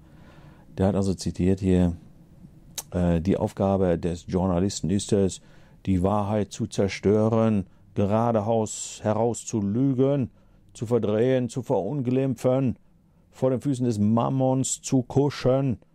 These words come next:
und sein Land und seine Rasse um sein tägliches Brot zu verkaufen. Sie wissen es und ich weiß es“, sagte er ganz klar, ne? <laughs> Okay. Ja, und dann natürlich noch etwas, was hier mit der B R D zu tun hat, ne? Da stand, äh, steht da im Artikel auch da drunter noch, ne?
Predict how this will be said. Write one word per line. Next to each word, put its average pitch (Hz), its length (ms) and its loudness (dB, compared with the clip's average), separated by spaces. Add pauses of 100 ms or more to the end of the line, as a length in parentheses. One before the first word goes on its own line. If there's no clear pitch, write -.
(440)
und 117 220 0
sein 123 160 2
Land 123 320 2
und 123 100 -2
seine 117 460 2
Rasse 120 340 -2
um 113 160 0
sein 107 240 0
tägliches 104 400 -2
Brot 98 260 -2
zu 101 60 -6
verkaufen. 104 540 -2 (200)
Sie 98 220 -2
wissen 110 260 0
es 104 300 -2
und 113 420 -2
ich 120 380 -2
weiß 110 440 2
es“, 104 640 2 (380)
sagte - 280 -8
er 85 80 -4
ganz 85 220 -6
klar, 80 260 -2
ne? 82 180 -8 (320)
<laughs> - 80 2 (720)
Okay. - 400 -4 (1800)
Ja, 107 180 2
und 95 80 0
dann 98 140 0
natürlich 104 420 -2
noch 95 140 -6
etwas, 85 300 -6
was 87 160 -8
hier 95 200 -2
mit 90 220 -2
der 78 120 0
B 82 260 -2
R 104 120 -2
D 104 160 -2
zu - 160 -4
tun 127 240 2
hat, 135 240 0
ne? 117 220 2
Da 104 100 -2
stand, - 400 -4
äh, 85 300 -2
steht - 200 -2
da 92 80 2
im 85 100 2
Artikel 80 340 -2
auch - 160 -6
da 82 120 2
drunter 87 440 0
noch, 127 240 -4
ne? 92 180 -6